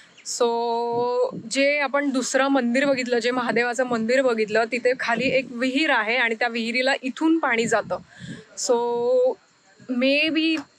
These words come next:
तिकडून रस्ता असेल असं इथली लोकं म्हणाले. So मला नाही कळलं त्या भुयारी मार्गाबद्दल, but, अ, मला बघायचं होतं, थोडंसं इंटरेस्ट आहे की कसं होतं ते भुयारी मार्ग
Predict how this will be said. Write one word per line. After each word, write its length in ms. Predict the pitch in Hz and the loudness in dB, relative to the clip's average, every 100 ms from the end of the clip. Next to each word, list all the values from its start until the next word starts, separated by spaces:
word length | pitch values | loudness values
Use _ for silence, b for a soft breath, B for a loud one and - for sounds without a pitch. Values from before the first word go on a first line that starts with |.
| _ - - | _ -12 -8
तिकडून 420 | 262 277 285 277 | -2 0 2 2
रस्ता 320 | 262 - 254 | 2 0 -4
असेल 540 | 254 247 254 240 254 - | -2 0 2 2 0 -4
असं 500 | 226 - 247 254 254 233 _ _ - | -4 0 0 2 0 -2 _ _ -8
इथली 340 | 262 - 226 247 | -8 -4 0 2
लोकं 280 | 233 254 | 2 2
म्हणाले. 380 | 269 226 208 - - _ B B B B _ - | 0 0 -2 -6 -12 _ B B B B _ -2
So 80 | 233 226 226 226 233 233 233 | 0 2 2 0 0 0 0
मला 320 | 233 233 247 | 2 2 2
नाही 180 | 247 254 | 0 0
कळलं 280 | 254 220 220 | 2 2 2
त्या 140 | 214 | 0
भुयारी 380 | 220 226 214 214 | 0 0 2 0
मार्गाबद्दल, 640 | 214 208 208 208 196 226 | 0 -2 -2 -4 -2 -2
but, 440 | 233 240 226 _ 262 | 2 0 0 _ 0
अ, 260 | 247 240 | 2 0
मला 220 | 240 240 247 | 0 2 2
बघायचं 400 | 233 247 247 233 | 2 0 0 -2
होतं, 240 | 214 214 | -2 -2
थोडंसं 280 | 220 214 240 | -2 -2 0
इंटरेस्ट 440 | 240 226 240 - | 0 0 -2 0
आहे 260 | 226 220 226 | -2 2 0
की 160 | 226 | -2
कसं 340 | 226 233 214 240 | -4 -4 -2 -4
होतं 440 | 240 233 226 214 | -2 0 0 0
ते 140 | 214 220 | -2 -2
भुयारी 400 | 214 208 208 208 | 0 -2 -4 -8
मार्ग 340 | 202 190 233 | -6 -6 -8